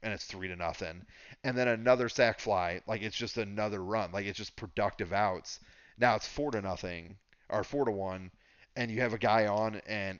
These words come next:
another chance. Like, you know, now you're at a point where I think Frazier is batting sixth in the lineup. So,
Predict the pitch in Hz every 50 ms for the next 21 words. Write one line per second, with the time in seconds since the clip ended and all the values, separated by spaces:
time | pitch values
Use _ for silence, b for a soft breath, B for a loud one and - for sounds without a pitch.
0 | - - 107 110 110 113 117 113 113 110 101 - - 135 120 95 - - 110 107
1 | - - b b b b b 120 123 117 113 113 113 117 120 131 131 123 120 123
2 | 117 104 - - 120 113 110 92 110 104 101 101 101 98 - b b b b b
3 | - 104 117 117 98 - - 120 117 110 107 113 110 101 - 113 107 107 104 104
4 | - - - - 113 107 - - - 113 107 107 98 95 95 90 90 92 92 95
5 | 95 - - - _ b b b b b b b b b b b b b b b
6 | b - - - 131 123 110 101 98 98 95 95 92 92 90 -